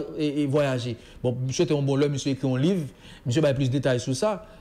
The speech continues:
parce que, bah, moi, je crois que monsieur a vivre toujours, même s'il parle, il, il parle dans le pays. Songez à l'histoire, ça.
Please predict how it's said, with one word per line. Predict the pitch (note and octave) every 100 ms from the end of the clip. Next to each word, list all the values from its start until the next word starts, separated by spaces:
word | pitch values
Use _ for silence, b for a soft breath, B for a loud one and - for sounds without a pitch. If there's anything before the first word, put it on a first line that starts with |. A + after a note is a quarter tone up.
| B
parce | B2
que, |
bah, | C#3 B2+ B2+ C3 B2
moi, | C3 A2+ A2 A#2 B2 C3+ C#3+
je | D3
crois | F3+
que | E3
monsieur | C3+ C3
a | B2+
vivre | B2
toujours, | A#2+ C3 E3
même | B2+
s'il | C3+
parle, | C3 A#2+
il, | B2+
il | -
parle | A#2 B2
dans |
le | A2+
pays. | B2+ A#2+ G#2+ - - B B B B B B - B2+
Songez | - F#3 F#3+
à |
l'histoire, | D4+ C4 C4+ B3
ça. | C#4